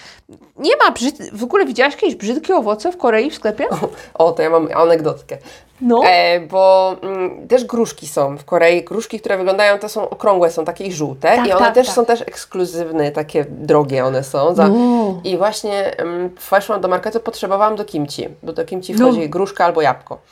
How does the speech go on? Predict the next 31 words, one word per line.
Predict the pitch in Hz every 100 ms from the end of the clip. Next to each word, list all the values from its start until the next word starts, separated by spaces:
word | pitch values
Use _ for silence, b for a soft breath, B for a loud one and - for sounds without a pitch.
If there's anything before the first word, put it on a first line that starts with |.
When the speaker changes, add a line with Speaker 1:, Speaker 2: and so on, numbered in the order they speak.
| b -
Speaker 2:
I |
potrzebowałam, | 202 226 214 214 208
Speaker 1:
No, | 220
no. | 185
Speaker 2:
e, | 170 160 147
jabłka | 214 - 202
znowu | 202 190
były, | 175 185 175
wiesz, | 156
po | 151 165
milion | 196 190 180
sztuk | - 190 190
i | 165 156 143
trzeba | - 165
było | 165
Speaker 1:
Tak, | 156
Speaker 2:
zapłacić | 262 202 -
Speaker 1:
tak. | -
Speaker 2:
grube | 180 170
pieniądze, | - 160 208 220 240
a | 202 180
gruszki | 170 175 277 240
sprzedawali | - 196 185 190
osobno. | 185 190 165 139
Tylko | - 180
oczywiście | 190 196 -
każda | 196 214
Speaker 1:
No. | 220
Speaker 2:
zapakowana, | - 180 196 185 147
wiadomo, | 147 151 135
nie? | 135